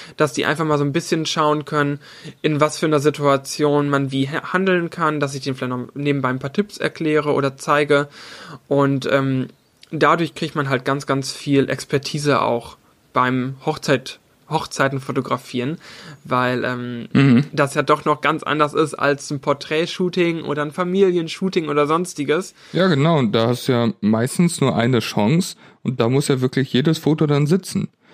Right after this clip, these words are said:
Speaker 2: Was würdest du denn jetzt zum Beispiel einen Anfänger empfehlen,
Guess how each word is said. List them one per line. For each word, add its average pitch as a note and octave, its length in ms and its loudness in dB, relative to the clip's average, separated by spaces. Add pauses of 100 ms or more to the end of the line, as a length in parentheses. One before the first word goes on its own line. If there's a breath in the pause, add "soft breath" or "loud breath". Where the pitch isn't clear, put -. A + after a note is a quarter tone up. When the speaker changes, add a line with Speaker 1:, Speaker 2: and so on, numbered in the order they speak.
(240 loud breath)
Speaker 2:
Was C3+ 420 -2
würdest F#3 360 2
du E3 60 4
denn D3+ 200 4
jetzt C#3 300 0
zum C3 160 2
Beispiel A#2+ 320 0
einen G#2+ 240 4
Anfänger E3 540 2
empfehlen, C#3 580 2